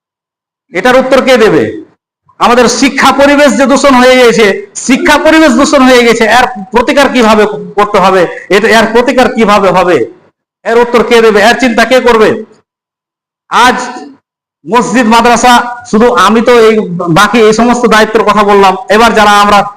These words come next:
যে এমনি দায়িত্বশীল মোড়ল সর্দার সমাজের রয়েছি, এবার যারা মোড়ল সর্দার রয়েছে, যা-, তাদের যেগুলো দায়িত্ব সমাজের দিকে দেখা, যে সমাজের লোক কিভাবে চলছে, কিভাবে কি করছে, তো সেগুলো তো তাদের দায়িত্ব। তো এবার মোড়ল সর্দার নিজেই ঠিক নেই, তো এবার সমাজের সে কি করবে?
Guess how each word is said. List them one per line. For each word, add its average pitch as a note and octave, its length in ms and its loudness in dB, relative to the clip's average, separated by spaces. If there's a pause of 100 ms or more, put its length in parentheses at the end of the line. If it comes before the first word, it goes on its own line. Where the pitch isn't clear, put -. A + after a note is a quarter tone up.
(140)
যে F3+ 180 2
এমনি G#3 460 2
দায়িত্বশীল G#3+ 560 0
মোড়ল G#3 260 2
সর্দার G#3+ 380 -2
সমাজের G3 300 0
রয়েছি, F3+ 340 2 (220)
এবার G3 200 2
যারা G#3 260 2
মোড়ল A#3 300 2
সর্দার A#3+ 340 0
রয়েছে, G#3+ 240 2
যা-, G3 220 0 (120)
তাদের A#3 280 2
যেগুলো C4+ 240 2
দায়িত্ব A3 380 0
সমাজের G3+ 440 0
দিকে G3 160 0
দেখা, F#3 380 0 (320)
যে D#3 180 -2 (880)
সমাজের F#3+ 340 0
লোক F#3 200 0
কিভাবে F#3+ 320 0
চলছে, F3 280 0
কিভাবে F3+ 380 0
কি F#3 140 -8
করছে, E3+ 420 0 (280)
তো F3+ 260 -6 (180)
সেগুলো G#3 300 2
তো A3+ 100 0
তাদের A#3+ 240 0
দায়িত্ব। C4 600 0 (540)
তো G#3+ 60 -6
এবার A#3 280 0
মোড়ল A#3 340 2
সর্দার A3+ 440 0
নিজেই A3 380 2
ঠিক D4+ 220 -2
নেই, C4+ 160 0
তো C#4 80 0
এবার C#4 160 2
সমাজের C#4 400 0
সে D4+ 160 -2
কি C#4 140 -2
করবে? A3 340 2